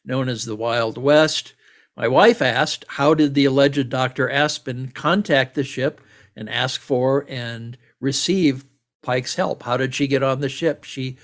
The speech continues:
was just there," and that was all glossed over. At one point, we did learn that a message to Starfleet Command would take a couple of days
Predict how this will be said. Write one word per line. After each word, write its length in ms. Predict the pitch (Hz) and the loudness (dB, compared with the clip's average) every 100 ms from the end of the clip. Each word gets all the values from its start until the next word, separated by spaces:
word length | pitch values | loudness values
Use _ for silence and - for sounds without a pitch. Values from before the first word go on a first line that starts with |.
| _ _ | _ _
was 220 | 123 120 | -2 -2
just 520 | 113 98 127 123 - 98 | -4 -6 -2 -2 -4 0
there," 400 | 139 143 113 101 | 2 4 2 0
and 140 | 101 | -6
that 160 | 110 135 | -12 -14
was 160 | 117 | -10
all 180 | 120 113 | -8 -8
glossed 500 | 107 120 117 113 - | -8 -4 -4 -4 -2
over. 440 | 127 127 101 - _ _ _ _ _ _ _ _ _ _ _ _ | -2 -2 -6 -14 _ _ _ _ _ _ _ _ _ _ _ _
At 180 | - 131 | -6 0
one 240 | 147 185 220 | 4 6 6
point, 340 | 190 170 160 | 6 6 4
we 140 | 151 | 2
did 260 | 143 147 175 | 4 4 4
learn 420 | 185 151 139 135 | 6 6 6 4
that 140 | 131 123 | 0 -2
a 40 | |
message 880 | 123 127 147 - 151 131 123 - - _ _ | -4 -2 -2 0 0 0 -2 -8 -12 _ _
to 300 | - 139 127 | -4 -2 -2
Starfleet 640 | 127 - 135 123 143 123 - | -4 2 2 2 -2 -6 -8
Command 600 | 131 147 160 131 127 127 | -6 -2 0 0 -2 -6
would 300 | 131 120 - | -8 -8 -2
take 420 | 139 143 139 - _ _ _ _ _ - | 4 4 4 -6 _ _ _ _ _ -20
a 60 | |
couple 380 | - 151 147 143 | -4 -2 0 0
of 120 | 110 | -2
days 680 | 117 127 147 185 214 214 - | 0 4 4 4 2 -2 -8